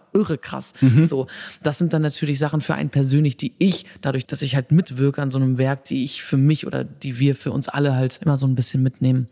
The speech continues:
Speaker 2: Mhm.
Speaker 1: Aber ich versuche halt schon, also auch gerade meinen KünstlerInnen gegenüber oder den Leuten, mit denen ich arbeite, ich versuche natürlich für die alle auch das Bestmögliche zu schreiben und dass ich deren Ansprüchen auch gerecht werden kann, ne? Und dass ich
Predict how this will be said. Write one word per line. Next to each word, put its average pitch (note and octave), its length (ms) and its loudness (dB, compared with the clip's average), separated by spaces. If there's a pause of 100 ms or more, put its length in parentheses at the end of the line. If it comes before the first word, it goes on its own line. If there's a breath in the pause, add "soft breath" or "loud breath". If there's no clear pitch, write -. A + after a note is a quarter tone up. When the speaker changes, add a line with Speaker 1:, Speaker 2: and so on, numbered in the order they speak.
(100)
Speaker 2:
Mhm. A2+ 280 2
Speaker 1:
Aber C#3 360 2
ich B2 140 -6
versuche D3 340 -2
halt C#3+ 180 0
schon, D#3 280 0
also C3+ 320 -2 (340 soft breath)
auch - 180 -8
gerade C#3+ 320 -2 (120)
meinen C#3+ 340 0
KünstlerInnen D#3+ 540 0
gegenüber C#3 420 0
oder C#3 180 -2 (140)
den D3 120 0
Leuten, D3 320 0
mit C#3 160 -2
denen C#3+ 80 2
ich - 160 -2
arbeite, D3+ 440 0 (520 loud breath)
ich - 160 -6
versuche D3 240 0
natürlich C#3+ 400 0
für - 180 -8
die E3 260 -2
alle D#3 200 0
auch D3 100 -2
das C#3 160 -4
Bestmögliche D#3 720 0
zu - 180 -2
schreiben D3 600 0
und C#3+ 280 -2
dass - 280 -6 (360 loud breath)
ich - 240 -8
deren C#3+ 360 0
Ansprüchen E3 480 -2
auch C3+ 140 -2
gerecht D3 320 -4
werden C#3+ 220 -2
kann, D#3+ 280 0
ne? E3+ 140 2
Und D#3 200 -2
dass - 140 -4
ich - 140 -4